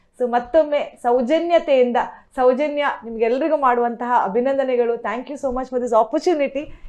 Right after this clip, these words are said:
ಇಷ್ಟೆಲ್ಲ ಜನರನ್ನ ರೀಚ್ ಆಗ್ಲಿಕ್ಕೆ ಹಾಗೂ ಕುದ್ರೋಳಿ ಗಣೇಶ್ ಅವರಂತಹ ಸ್ಟಾರ್ ನನ್ನನ್ನ ಇಂಟರ್ವ್ಯೂ ಮಾಡ್ಲಿಕ್ಕೆ ಒಂದು ಅವಕಾಶ ಮಾಡಿಕೊಟ್ಟಿದ್ದೀರಾ. Thank you so much.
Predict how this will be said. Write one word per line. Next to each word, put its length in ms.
ಇಷ್ಟೆಲ್ಲ 380
ಜನರನ್ನ 400
ರೀಚ್ 280
ಆಗ್ಲಿಕ್ಕೆ 420
ಹಾಗೂ 540
ಕುದ್ರೋಳಿ 400
ಗಣೇಶ್ 380
ಅವರಂತಹ 400
ಸ್ಟಾರ್ 520
ನನ್ನನ್ನ 280
ಇಂಟರ್ವ್ಯೂ 440
ಮಾಡ್ಲಿಕ್ಕೆ 400
ಒಂದು 120
ಅವಕಾಶ 440
ಮಾಡಿಕೊಟ್ಟಿದ್ದೀರಾ. 960
Thank 280
you 140
so 80
much. 180